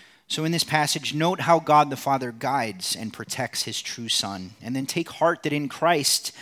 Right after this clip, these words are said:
the same is true for you. You don't have to be afraid of tragedy, loss, change, poverty, obscurity, enemies,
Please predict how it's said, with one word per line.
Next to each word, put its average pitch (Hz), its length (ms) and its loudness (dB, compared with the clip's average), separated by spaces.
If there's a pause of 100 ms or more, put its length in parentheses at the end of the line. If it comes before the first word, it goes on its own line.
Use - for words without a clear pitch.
(140)
the 123 80 -4
same 170 360 4
is 151 120 2
true 165 240 -4
for - 160 -6
you. 131 360 -6 (480)
You 151 100 4
don't 160 140 4
have 170 300 2
to 147 80 -4
be 147 120 0
afraid 139 380 0
of 120 140 -4
tragedy, 139 760 0 (320)
loss, 131 720 4
change, 135 800 -2
poverty, 131 720 0 (360)
obscurity, 131 1000 -2 (540)
enemies, 135 760 -2